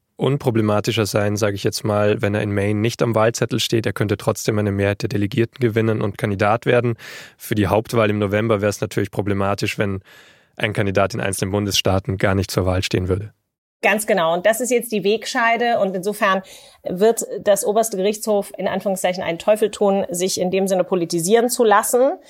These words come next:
Speaker 2: sondern wird wirklich sagen, hier geht es um eine Wahlentscheidung. Und wenn der Wähler, äh, einen Donald Trump für undemokratische Handlungen abstrafen will, dann kann er das an der Wahlurne tun.
Speaker 1: Und Trump selbst, Sie haben es schon angesprochen, sein Team zieht vor den Supreme Court, das oberste Gericht in Washington. Wie verteidigt er sich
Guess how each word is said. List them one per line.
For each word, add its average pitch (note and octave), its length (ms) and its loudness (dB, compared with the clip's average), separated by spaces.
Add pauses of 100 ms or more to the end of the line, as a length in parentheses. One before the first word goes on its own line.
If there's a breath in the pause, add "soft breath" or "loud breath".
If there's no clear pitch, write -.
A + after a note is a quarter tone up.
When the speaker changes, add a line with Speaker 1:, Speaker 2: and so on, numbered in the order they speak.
(260 loud breath)
Speaker 2:
sondern F#3+ 340 -2
wird G3 220 0
wirklich F#3+ 260 -4
sagen, E3+ 260 2
hier F3+ 140 0
geht E3+ 220 -2
es - 180 -2
um E3 420 0
eine F3 200 0
Wahlentscheidung. F3 800 2
Und E3+ 240 -6
wenn E3+ 120 -2
der D#3+ 200 0
Wähler, E3 340 2 (380 loud breath)
äh, F3 100 -2
einen F3+ 240 0
Donald F3 420 2
Trump F#3+ 300 0
für F#3 400 4
undemokratische G3 800 0
Handlungen F#3+ 340 2
abstrafen F3+ 640 0
will, E3+ 160 4
dann D#3+ 160 0
kann E3 160 -4
er D#3 80 0
das D#3 160 -2
an D#3+ 100 0
der F3 100 0
Wahlurne C#3 380 0
tun. - 220 -14 (1120 soft breath)
Speaker 1:
Und A#2 200 -2
Trump A2 280 -2
selbst, G#2+ 460 2
Sie B2+ 60 4
haben A2+ 100 2
es - 100 -6
schon A#2 100 -4
angesprochen, A2+ 500 -2
sein A2 200 2
Team A#2 420 0
zieht - 260 -2
vor A2+ 160 2
den G#2 120 -2
Supreme A2+ 400 -4
Court, - 260 -2
das B2 140 -4
oberste A#2 280 0
Gericht A2 360 0
in G#2+ 100 0
Washington. A#2 720 -2
Wie G#2+ 100 2
verteidigt G#2+ 640 -4
er C#3 140 0
sich B2 240 -2